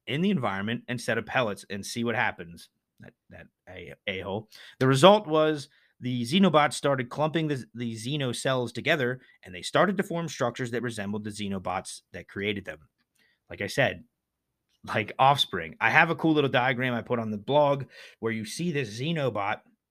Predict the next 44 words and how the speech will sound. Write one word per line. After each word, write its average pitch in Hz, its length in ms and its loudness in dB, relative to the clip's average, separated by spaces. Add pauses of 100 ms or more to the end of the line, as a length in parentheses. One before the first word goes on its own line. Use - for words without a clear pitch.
(540)
Like 123 100 -2
I 120 60 -2
said, - 360 -12
to 131 60 -8
me, 160 140 2
they 175 80 0
always, 151 220 -4 (140)
they 120 60 -6
all 170 140 -2
look 147 160 -4
like, 110 220 -6
sort 117 240 -8
of 104 60 -6
like, 101 200 -8
uh, 95 360 -8
like 107 160 -8
molars, 110 600 -2
like 85 160 -16 (180)
weird 110 520 -4
tooth 139 260 -4
molars. 82 400 -8 (500)
You 151 120 2
have 156 100 2
a - 20 -4
Xenobot, 143 420 4
and 127 100 0
it's 139 100 -4
pushing 175 280 0
these 139 200 -4
cells 165 280 2
around, 113 400 0 (400)
and 117 100 -2
you 143 60 0
can 151 100 -2
see 214 160 2
the 180 80 6
Xenobot 165 480 6
has 139 160 0
a 143 40 -2
little 165 200 0
bit 127 340 -2
discoloration 135 720 -2
because 107 160 -6
it's 123 160 -6